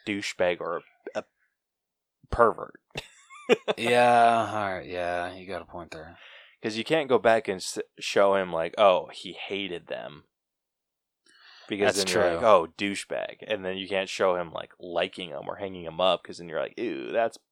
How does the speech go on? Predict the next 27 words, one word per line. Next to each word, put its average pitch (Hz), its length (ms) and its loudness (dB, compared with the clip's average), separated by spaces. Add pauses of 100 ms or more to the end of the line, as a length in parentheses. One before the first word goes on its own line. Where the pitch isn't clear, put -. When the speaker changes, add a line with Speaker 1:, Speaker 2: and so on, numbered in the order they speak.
(140)
Speaker 1:
pervy." 82 640 -10
Speaker 2:
Y-, 123 80 -8
yeah. 98 640 4
Speaker 1:
<laughs> - 60 -10 (380)
Speaker 2:
So - 140 4
I 139 80 8
guess 151 180 6
it 135 120 8
is 123 100 4
a 120 60 -2
good 113 320 0 (160)
thing 107 300 -4
that 101 180 -4
literally 104 340 -4
the 95 140 -8
f-, - 200 -10
only 104 300 -8
thing 104 260 -10
that 98 100 -8
we 98 120 -6
ever 95 180 -8
see 98 220 -8
him 95 80 -10
do 95 160 -8
is 90 100 -8
just, 98 200 -6
like, 90 180 -6